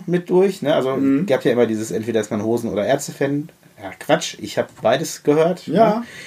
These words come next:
Speaker 1: Wobei ich tatsächlich nie auf dem Hosenkonzert war, sondern immer nur auf dem, auf Ärztekonzerten.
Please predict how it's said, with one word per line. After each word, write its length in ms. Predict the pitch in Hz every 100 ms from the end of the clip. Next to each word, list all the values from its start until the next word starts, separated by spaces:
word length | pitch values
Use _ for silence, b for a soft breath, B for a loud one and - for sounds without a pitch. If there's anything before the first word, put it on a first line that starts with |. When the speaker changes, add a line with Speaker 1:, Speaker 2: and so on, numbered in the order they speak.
| B B B
Speaker 1:
Wobei 440 | 123 123 143 143 151
ich 120 | 147
tatsächlich 360 | 147 143 156 147
nie 140 | 147
auf 80 | 143
dem 120 | 127
Hosenkonzert 580 | 143 175 175 156 160 147
war, 120 | 156
sondern 280 | 147 123 120
immer 160 | 143 131
nur 200 | 127 135
auf 140 | -
dem, 400 | 123 120 117 120
auf 160 | - 113
Ärztekonzerten. 600 | 95 123 - 90 - -